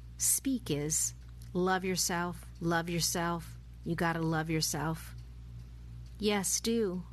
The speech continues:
And then the hyper-motivational champs step up to the mic and tell us to do what ordinary people fear. Find a way, not an excuse. Yes, do.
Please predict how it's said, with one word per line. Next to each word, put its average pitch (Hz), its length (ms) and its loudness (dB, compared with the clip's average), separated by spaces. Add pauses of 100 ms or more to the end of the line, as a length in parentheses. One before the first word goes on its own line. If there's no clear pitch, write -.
(800)
And 220 200 6
then 220 280 2
the 214 80 4
hyper-motivational 208 1120 2
champs 190 460 2
step - 380 2
up - 180 -2
to 202 120 2
the 180 120 4
mic 170 320 2
and 165 120 4
tell 170 240 2
us - 380 2
to 160 460 2 (420)
do 226 300 6
what 214 280 2 (140)
ordinary 180 520 2
people 175 380 0
fear. 160 580 0 (520)
Find 196 480 2
a 196 60 2
way, 160 460 0 (360)
not 185 280 4
an 185 80 2
excuse. 160 840 2 (380)
Yes, 202 400 2
do. 170 540 2